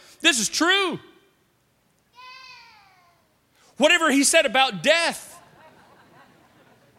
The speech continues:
whatever he said about eternity, you know what? Whatever he said about anything, marriage, relationships, money,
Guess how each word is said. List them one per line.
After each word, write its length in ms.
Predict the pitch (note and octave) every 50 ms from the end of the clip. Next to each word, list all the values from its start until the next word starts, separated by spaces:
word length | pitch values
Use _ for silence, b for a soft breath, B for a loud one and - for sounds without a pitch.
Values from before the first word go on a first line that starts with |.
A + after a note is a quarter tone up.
| _ _ _ _ _ _ _ _ _ _
whatever 380 | B3 D#4 E4+ F4 F4 F4+ F4
he 80 | E4 C#4
said 320 | - - E4+ F4+ F4 E4
about 340 | C#4+ G#3 C#4 C4+ C4 B3 - - - _ _ _ _ _ _ _ _ _ _ _ _ _ _ _ _ _ _ _ _ _ _ _ _ _ _ _
eternity, 680 | G3 F3+ - - A3+ D#4 F4 F4+ E4 C4 F3 C3 A2 F#2+ - _ _ _ _ _ _ _ _ _ _ _ _ _ _ b b b b b b b b _ _
you 120 | C4 D#4
know 100 | E4+ E4
what? 260 | D#4+ F4 F4 E4+ C4
Whatever 320 | A3+ D4+ E4+ E4+ E4 D4+ D4
he 100 | C#4 A3
said 260 | - - D4 D4+ C4
about 240 | G#3+ G#3 G#3 F#3+ G3
anything, 520 | G#3+ A#3+ A#3 - - E3+ C#3 A#2 G2+ F2+ _ _
marriage, 680 | - D3+ F3 G#3 A3 A3 A3 A3 G#3+ F3+ - - - - - _ _ _ _ _ _ _ _
relationships, 1200 | - C3+ D3+ F#3 A#3 B3+ A3 - - A3 F#3 - A#3 A3 G#3+ G#3+ - - - - - - - - - - - - - -
money, 560 | C#3 C#3 D#3 E3+ G#3 A3+ A3+ A3+ A3+ A3 G#3+